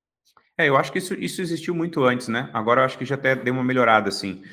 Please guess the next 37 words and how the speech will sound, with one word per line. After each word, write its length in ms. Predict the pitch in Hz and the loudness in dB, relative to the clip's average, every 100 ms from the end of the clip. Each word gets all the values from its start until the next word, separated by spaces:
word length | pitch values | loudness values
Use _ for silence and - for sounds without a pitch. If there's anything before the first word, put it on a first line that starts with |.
| - _ | -20 _
principalmente 500 | - 107 113 104 117 | -6 -4 -2 -2 -4
porque 460 | - - - 110 104 | -8 -10 -2 0 0
empresas 340 | 104 107 107 | -2 -4 -4
como 200 | 107 110 | -4 -4
a 60 | 104 | -2
Conviso 520 | 110 107 104 107 104 | -2 -2 0 -2 -2
têm 180 | 104 101 | -4 -6
feito 280 | 98 101 101 | -6 -6 -6
essa, 340 | 98 107 98 - | -4 -2 -2 -2
essa 260 | 92 - | -4 -6
conscientização 640 | 101 98 101 98 98 - 98 | -8 -8 -8 -6 -6 -4 -4
no 60 | |
Brasil, 680 | 90 90 85 107 117 110 - - _ _ | -2 -2 -2 -2 0 -2 -6 -18 _ _
outras 360 | 98 104 107 | -4 -2 -4
empresas, 560 | 104 101 101 101 92 - | -4 -2 -2 -2 -8 -6
eh, 320 | 95 90 90 - - | -6 -6 -10 -12 0
fora 220 | 98 104 | 2 2
do 80 | 101 | 0
Brasil 240 | 98 98 | -4 -4
têm, 180 | - 98 | -10 -8
têm 180 | 98 98 | -8 -8
buscado 460 | 95 - 98 98 | -10 0 2 2
trazer 320 | - 98 90 95 | 2 0 2 0
essa 240 | 110 107 | 0 -4
visão, 500 | 95 90 92 104 120 _ _ _ _ | -6 -4 -2 -2 -6 _ _ _ _
né? 240 | 92 95 | 0 0
E 60 | 90 | -2
principalmente 500 | - 101 107 101 104 | -8 -10 -6 -6 -6
de 120 | 104 | -10
estruturar 920 | - - - 113 - 104 95 135 147 _ _ _ - | -12 -16 -14 -12 0 4 4 4 -4 _ _ _ -4
a 80 | |
psec 600 | 98 - - 104 107 110 - | -4 -2 0 0 0 -8 -6
em 160 | 107 | -6
conjunto 480 | 107 110 101 110 107 | -4 -4 -4 -4 -6
com 100 | 120 | -6
engenharia, 460 | 107 107 104 98 87 | -2 0 2 0 -2
né? 220 | 90 | -4